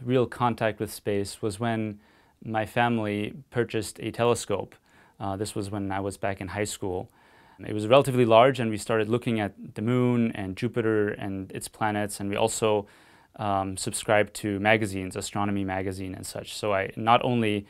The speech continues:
was able to really look out there and see these aren't just bright dots in the sky, but there are things out there that I can see that, that have features. And at the same time,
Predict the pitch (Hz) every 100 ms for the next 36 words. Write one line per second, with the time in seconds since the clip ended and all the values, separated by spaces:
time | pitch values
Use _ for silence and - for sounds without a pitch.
0 | - - - _ - 110 107 95 113 104
1 | 98 123 139 110 110 127 - 113 - 104
2 | 98 98 - 107 101 - 117 107 107 104
3 | - _ - 127 117 113 113 107 - 113
4 | 104 110 110 - 123 104 - 95 92 95
5 | 95 95 101 98 92 143 143 117 117 101
6 | - - - - _ - _ - 101 95
7 | 98 - 131 113 95 95 98 104 104 101
8 | - 131 - - - - - - - 113
9 | 117 - 143 127 120 117 107 101